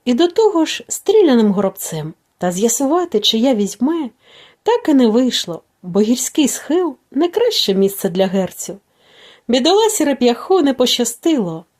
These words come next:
він наступив на хисткий камінь і проорав землю носом, а коли силкувався встати, то виявив, що на нозі розтягнув зв'язки. Так, це було справді болюче розтягнення зв'язок,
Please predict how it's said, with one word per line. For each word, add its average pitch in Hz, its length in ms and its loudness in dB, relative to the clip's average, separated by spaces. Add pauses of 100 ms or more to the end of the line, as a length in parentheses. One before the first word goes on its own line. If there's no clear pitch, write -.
він 349 260 4
наступив 262 640 2
на 185 120 0
хисткий 202 420 -4
камінь 294 580 0 (640)
і 277 120 -2
проорав 311 880 2 (360)
землю 339 500 4
носом, 285 560 2 (540)
а 226 100 -4
коли 349 340 2
силкувався 196 800 0
встати, 277 720 -4 (640)
то 285 160 2
виявив, 311 580 2 (340)
що - 260 -2
на 330 120 4
нозі 339 360 4
розтягнув 254 560 2
зв'язки. 165 680 -4 (420)
Так, 262 460 -2 (100)
це - 220 0
було 254 260 4
справді 285 440 0
болюче 202 540 -2
розтягнення 196 720 0
зв'язок, 196 640 -2